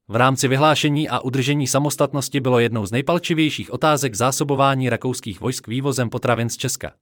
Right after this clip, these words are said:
Intenzivně se tím zabývala Zemská hospodářská rada pod vedením Antonína Švehly, která se snažila zatajit a udržet doma co největší množství zásob.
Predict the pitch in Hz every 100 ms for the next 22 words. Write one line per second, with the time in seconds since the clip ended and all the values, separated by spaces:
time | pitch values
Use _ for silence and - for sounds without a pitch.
0 | _ _ _ _ _ _ _ _ _ _
1 | _ - 127 143 160 156 156 156 156 143
2 | 123 127 139 143 139 120 127 - 113 120
3 | - 135 131 - 131 127 120 113 92 98
4 | 120 110 95 117 127 120 92 - 131 156
5 | 165 - _ 196 196 185 151 151 139 156
6 | 117 131 151 147 143 113 - 143 165 156
7 | 110 127 139 - 110 120 131 - 120 113
8 | - 127 117 104 - -